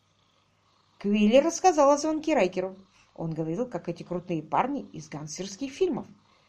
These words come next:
Нет, пришить меня они, конечно, не угрожают, но грозятся снять рекламу. Может, кто-то хочет уничтожить ресторан Сорелла? Ты ничего не слышал?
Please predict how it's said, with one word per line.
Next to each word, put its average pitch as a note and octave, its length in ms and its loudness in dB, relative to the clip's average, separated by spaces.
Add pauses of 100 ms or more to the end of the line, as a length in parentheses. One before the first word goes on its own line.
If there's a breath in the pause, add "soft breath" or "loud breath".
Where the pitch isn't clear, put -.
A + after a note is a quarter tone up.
(360 soft breath)
Нет, E3+ 380 -2
пришить D4+ 320 -6
меня C4+ 220 0
они, B3 160 0
конечно, A#3 580 -4 (360 loud breath)
не A#3 140 0
угрожают, A#3+ 680 6
но F3 280 -2
грозятся F#3+ 560 0
снять C4 300 -2
рекламу. D4 520 0 (680)
Может, E3+ 300 -8
кто-то F#3 240 -6
хочет G3 320 -8
уничтожить F#3+ 540 -6
ресторан F#3+ 420 -2
Сорелла? G#3 480 0 (520 soft breath)
Ты F3 100 -6
ничего D#3+ 360 -6
не E4 120 0
слышал? - 400 -6